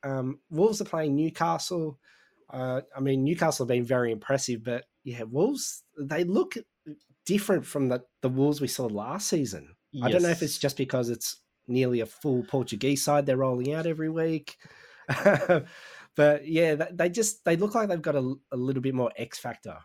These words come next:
Speaker 2: Mm, that, that's true. The only caveat to that I would say is they're playing Newcastle, who
Speaker 1: Yeah.
Speaker 2: are defensively not too bad this time.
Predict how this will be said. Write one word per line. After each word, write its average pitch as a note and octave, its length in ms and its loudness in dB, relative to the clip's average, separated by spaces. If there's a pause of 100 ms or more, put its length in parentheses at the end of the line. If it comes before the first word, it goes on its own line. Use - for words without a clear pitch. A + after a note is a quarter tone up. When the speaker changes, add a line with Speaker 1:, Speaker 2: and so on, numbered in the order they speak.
(160)
Speaker 2:
Mm, B2 400 -4
that, E3 200 4
that's E3 200 8
true. A#2 320 0
The C#3+ 160 0
only G#3 340 6
caveat D#3 460 2
to C#3 80 -6
that A#2+ 220 -2
I C3+ 100 2
would C3 160 -6
say E3+ 200 0
is F#3+ 200 0
they're A#2+ 120 0
playing C#3 240 2
Newcastle, A2+ 480 -4 (140)
who G3 280 0
Speaker 1:
Yeah. A#3+ 400 4
Speaker 2:
are A3 60 2
defensively E3+ 720 0
not C3 180 -2
too C#3 140 -4
bad A#2+ 220 0
this A#2+ 120 -10
time. G#2 240 -12